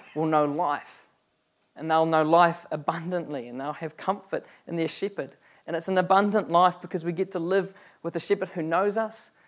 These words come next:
who leads us, and who cares for us. It's not abundant because it's just smooth sailing all the time. But it's abundant because it's a life that's held in the hands of our shepherd. So who is it that knows our needs? Who is it that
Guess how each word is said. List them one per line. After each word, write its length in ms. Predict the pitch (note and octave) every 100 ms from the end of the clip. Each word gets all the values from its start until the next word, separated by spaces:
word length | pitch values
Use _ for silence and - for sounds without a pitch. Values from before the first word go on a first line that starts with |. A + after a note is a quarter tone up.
| _
who 100 | D3
leads 320 | C3+ F#3 G3+
us, 380 | G#3 G3+ F#3+ - -
and 80 | D3+
who 100 | D3+
cares 380 | - F#3+ G3+ G3
for 160 | D#3
us. 360 | G2+ - - - _ _ _ _ _
It's 120 | D#3+
not 140 | G#3 G#3
abundant 480 | F3 F#3 G3+ G3 -
because 280 | F3 F3
it's 200 | E3 E3
just 180 | - E3+
smooth 280 | - F3 F3+
sailing 420 | F3 E3+ F3 G3
all 100 | F3+
the 80 | C#3
time. 380 | - A2+ E2 B2 _ _ _ _ _ _ _ _
But 80 | F3+
it's 120 | F3
abundant 560 | F3 D3+ F#3 G#3 G#3 F#3+
because 300 | E3+ E3 E3
it's 160 | E3+ -
a 80 | C#3+
life 440 | C#3+ D#3+ F3+ F3
that's 160 | - -
held 400 | - F3+ F#3 F3
in 100 | D3+
the 60 |
hands 500 | C#3+ - F3 F3 E3
of 180 | - C#3
our 140 | C3+
shepherd. 600 | B2+ - F#3 - B2 A#2 - _ _ _ _ _ _ _ _ _ _ _ _ _ _ _ _ _ _ _ _
So 100 | -
who 240 | F3 G#3+ A3+
is 100 | G#3+
it 80 |
that 120 | F#3 F3+
knows 220 | F#3 F3+
our 120 | F3
needs? 300 | E3+ D#3 B2+
Who 180 | F#3+ G#3
is 100 | G3
it 140 | G3+
that 200 | F#3+ D#3+